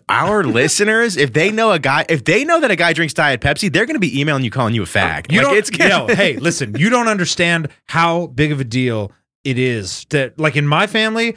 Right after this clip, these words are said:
Speaker 2: we drink Coca-Cola. We don't even fucking drink Pepsi. Get that whack shit outta here.
Speaker 1: Yeah,
Speaker 2: Okay?
Speaker 1: my
Speaker 2: And then,
Speaker 1: <laughs> yeah,
Speaker 2: and then
Speaker 1: I
Speaker 2: to go,
Speaker 1: agree.
Speaker 2: also go diet, it's like, if
Speaker 1: Yeah.
Speaker 2: my mother knew that I was consuming aspartame,
Speaker 1: Yeah.
Speaker 2: she would disown me.
Speaker 1: Like, honestly, spit in my mouth instead.
Speaker 2: Yeah.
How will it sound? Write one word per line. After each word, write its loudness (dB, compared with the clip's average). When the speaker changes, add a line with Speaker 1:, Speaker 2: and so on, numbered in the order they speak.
Speaker 2:
we 0
drink -2
Coca-Cola. 0
We -4
don't 0
even -2
fucking -4
drink -4
Pepsi. -6
Get -4
that -2
whack -2
shit -2
outta 0
here. -8
Speaker 1:
Yeah, 2
Speaker 2:
Okay? -2
Speaker 1:
my 2
Speaker 2:
And 0
then, 2
Speaker 1:
<laughs> -16
yeah, 2
Speaker 2:
and 4
then 2
Speaker 1:
I 0
Speaker 2:
to 2
go, 4
Speaker 1:
agree. 2
Speaker 2:
also 2
go 2
diet, 0
it's -2
like, 4
if 4
Speaker 1:
Yeah. 2
Speaker 2:
my 0
mother 0
knew 0
that -4
I 2
was -2
consuming -2
aspartame, -2
Speaker 1:
Yeah. 0
Speaker 2:
she 0
would -2
disown -4
me. -2
Speaker 1:
Like, 0
honestly, -2
spit -2
in -2
my 0
mouth -2
instead. -6
Speaker 2:
Yeah. -4